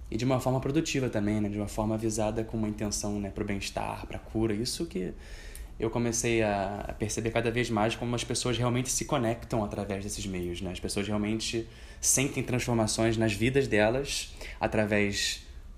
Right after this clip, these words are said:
por exemplo, desse podcast. <laughs> E pras pessoas que querem conhecer mais do Atma Zen, como é que elas podem saber mais pras pessoas que querem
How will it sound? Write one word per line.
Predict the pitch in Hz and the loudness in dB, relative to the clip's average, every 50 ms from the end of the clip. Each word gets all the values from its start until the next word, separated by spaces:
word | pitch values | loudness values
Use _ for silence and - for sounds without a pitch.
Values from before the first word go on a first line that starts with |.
| - - - - - - - - - - - - - | -16 -16 -16 -16 -16 -16 -16 -16 -16 -16 -16 -8 -4
por | - 110 | -2 0
exemplo, | 95 90 101 98 101 - 139 | 0 2 2 0 0 0 0
desse | 123 117 - - | 0 0 2 2
podcast. | 135 139 - - - - 277 - - - - - | 2 2 2 2 0 -2 -2 -4 -8 -8 -6 -4
<laughs> | 147 135 123 - 143 117 147 143 131 143 - 139 131 131 202 247 254 254 240 233 220 196 165 - | -2 -2 2 2 2 4 4 4 4 4 2 0 0 -2 -2 -4 -2 -2 -2 -2 -4 -4 2 2
E | 143 | 4
pras | 156 170 170 | 6 6 6
pessoas | 170 175 170 - 170 165 | 6 6 4 4 4 4
que | - - | 2 4
querem | - 156 151 156 151 | 4 6 6 6 4
conhecer | 151 - 151 143 131 - 151 | 4 4 4 6 6 6 6
mais | 139 123 120 123 131 139 127 | 6 6 6 6 6 4 4
do | 123 131 | 6 6
Atma | 117 120 120 - 127 110 104 | 6 6 6 4 2 2 4
Zen, | 101 123 143 143 127 117 113 113 - - - - - - - - - - - - - - - - - - - | 4 6 6 6 4 2 0 -2 -6 -10 -14 -16 -18 -18 -20 -20 -20 -18 -18 -18 -18 -12 -12 -12 -12 -10 -2
como | - 117 117 123 | 2 4 4 6
é | 120 | 6
que | 120 | 6
elas | 127 120 - | 4 4 4
podem | - 120 113 113 113 113 113 113 110 107 107 107 | 4 4 4 6 6 6 6 6 6 4 4 2
saber | 104 - 123 113 113 107 | 2 2 2 4 4 4
mais | 104 95 95 95 92 - | 4 4 2 2 0 -2
pras | - - 101 95 | 0 0 0 2
pessoas | - 104 - - 101 - | 2 2 2 2 0 0
que | - | -2
querem | - - 104 98 98 98 98 98 92 92 92 | -2 0 0 2 2 2 0 0 0 -2 -2